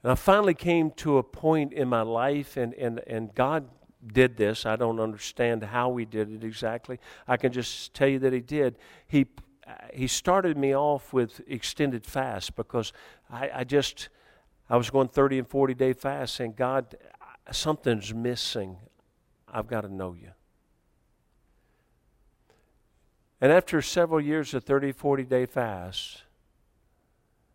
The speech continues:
then God finally one day drove me to what I call my, my prayer walks.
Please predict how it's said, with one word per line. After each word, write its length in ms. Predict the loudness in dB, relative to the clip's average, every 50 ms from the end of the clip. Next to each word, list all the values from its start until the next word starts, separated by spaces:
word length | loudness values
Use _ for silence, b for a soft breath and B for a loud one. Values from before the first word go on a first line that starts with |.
| _ _ _ _ _ _ _ _ _ _ _ _ _
then 160 | -8 -8 -4
God 400 | -2 -2 -2 -2 -4 -6 -8 -10 -14 _ _ _ _ _ _ _ -20 _ _ _ _ _ _ _ _ _ _ _ _ _ _ -20 -20
finally 400 | -6 -2 0 2 2 0 0 -2
one 240 | -4 -4 -4 -6 -6
day 400 | -6 -6 -6 -4 -6 -6 -8 -12 -14 -14
drove 400 | -4 0 2 2 2 0 -2 -4
me 260 | -2 -2 -2 -2 -4 -8
to 160 | -10 -8 -4
what 120 | -4 -2 -4
I 120 | -4 -8
call 280 | -10 -10 -6 -4 -4 -4
my, 280 | -4 -4 -6 -6 -8 -12 -16 _ _
my 160 | -10 -8 -8
prayer 420 | -8 -8 -8 -4 -2 -2 -2 -2 -6
walks. 640 | -8 -10 -12 -14 -14 -18 _ _ -20 -18 -18 -18